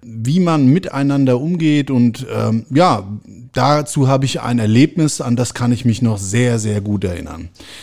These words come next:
Äh, in der Zentrale kam hier ein Auftrag rein, da war ich selber am Telefon. Das war eine Dame, die hatte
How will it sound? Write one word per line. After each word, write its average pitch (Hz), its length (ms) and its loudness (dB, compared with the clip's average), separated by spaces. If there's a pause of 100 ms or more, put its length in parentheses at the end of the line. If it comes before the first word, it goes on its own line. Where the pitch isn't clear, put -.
(600)
Äh, 123 220 4
in 135 80 4
der 147 100 4
Zentrale 147 480 0
kam 151 300 0
hier 143 120 2
ein 123 60 0
Auftrag 160 480 -4
rein, 156 240 -2
da 139 140 0
war 123 100 0
ich 120 80 -6
selber 127 260 -4
am 113 140 -4
Telefon. 160 540 0
Das 123 160 -4
war 113 240 0 (640)
eine 113 100 0
Dame, 147 400 2
die 131 160 0
hatte 120 320 0